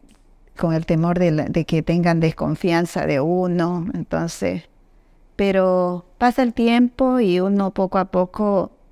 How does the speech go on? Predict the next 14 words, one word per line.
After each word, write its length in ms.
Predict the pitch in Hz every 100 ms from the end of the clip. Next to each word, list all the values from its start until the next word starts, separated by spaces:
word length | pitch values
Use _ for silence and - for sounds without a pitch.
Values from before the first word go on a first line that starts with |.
| _
va 220 | 165 180
mostrando 640 | 180 170 - 185 202 208 185
su 140 | 175
trabajo 640 | 175 170 180 226 214 151
y 100 | 135
la 140 | - 160
gente 360 | 175 190 185
lo 140 | 180 -
va, 380 | 175 175 180 - _
lo 100 | 185
va 240 | 185 180 175
también, 500 | - 175 165 180 185 _ _ _ _ _ _ _ _ _
eh, 680 | - 156 156 85 - - - -
apreciando 1400 | 170 - 143 - 170 170 202 196 185 185 185 180 196